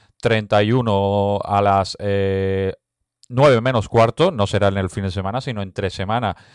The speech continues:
de la próxima semana. Y antes, el domingo a las doce, el domingo veintisiete también,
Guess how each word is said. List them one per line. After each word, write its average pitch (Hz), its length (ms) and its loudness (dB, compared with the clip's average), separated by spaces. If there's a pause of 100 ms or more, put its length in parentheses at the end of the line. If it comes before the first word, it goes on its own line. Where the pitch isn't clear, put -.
(220)
de 98 400 0
la 92 260 2
próxima 120 560 0
semana. 110 480 -2 (460)
Y 104 440 -2 (140)
antes, 131 440 0
el 117 100 2
domingo 127 500 0
a 107 100 2
las 98 240 -2
doce, 156 440 2 (400)
el 92 440 -4
domingo 104 840 0
veintisiete 110 840 -2
también, 123 460 -2